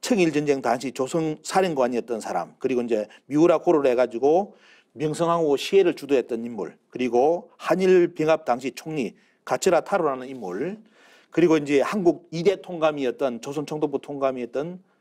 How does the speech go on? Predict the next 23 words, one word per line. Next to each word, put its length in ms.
소네 520
아라스키라는 760
인물, 280
그리고 440
일 220
대 140
조선 320
총독부 460
총독이었던 720
데라우치, 640
그리고 240
이 160
대 240
총독부 400
총독이었던 720
하세가와, 640
그리고 300
가스라 380
테퍼트 960
이게 340
조약의 640
뒤 220
핵심인 640